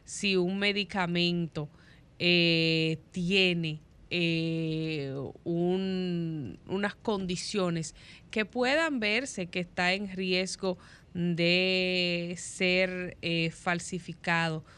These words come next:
como los sellos de seguridad, si están o no están intactos, el envase o el empaque, si están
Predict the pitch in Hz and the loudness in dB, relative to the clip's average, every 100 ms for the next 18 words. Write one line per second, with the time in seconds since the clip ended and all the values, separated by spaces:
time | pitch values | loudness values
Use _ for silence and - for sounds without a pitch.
0 | - - - 196 196 190 175 170 - - | -20 -20 -8 0 0 0 -4 -6 -12 -20
1 | - - - - - - - 175 180 175 | -20 -20 -20 -20 -20 -16 -6 2 2 2
2 | 185 175 196 196 202 190 190 170 165 160 | 0 2 0 -2 -4 -2 -2 0 0 4
3 | 165 160 156 - - - - - - 175 | 4 4 0 -10 -20 -20 -20 -10 -2 0
4 | 170 - 170 185 185 180 175 175 185 175 | 0 0 0 0 -2 -4 -2 -4 -2 -2
5 | 170 175 170 - - 170 - - 170 175 | -2 0 0 -2 -12 -12 -10 -6 -2 0
6 | 170 165 170 180 190 185 175 170 165 165 | 0 2 2 0 -2 -4 -2 -2 -4 -2
7 | 180 180 - 180 170 - - 165 175 | 0 0 0 -10 -8 -10 -4 0 0